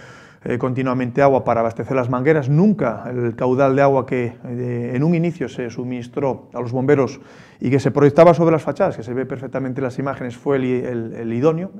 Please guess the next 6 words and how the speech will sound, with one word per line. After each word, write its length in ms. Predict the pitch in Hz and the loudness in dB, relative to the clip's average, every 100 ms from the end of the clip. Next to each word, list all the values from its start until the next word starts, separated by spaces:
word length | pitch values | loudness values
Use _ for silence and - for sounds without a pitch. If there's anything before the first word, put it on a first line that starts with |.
| - | -12
decir, 240 | 120 113 | -10 -8
no 300 | 113 123 131 | -8 -6 -2
eran 180 | 127 123 | -2 -2
las 140 | 120 120 | -4 -6
mangueras, 420 | 120 123 113 - - - - - - | -4 -4 -4 -10 -20 -20 -20 -20 -12
eh, 400 | - - 120 | -4 -4 -2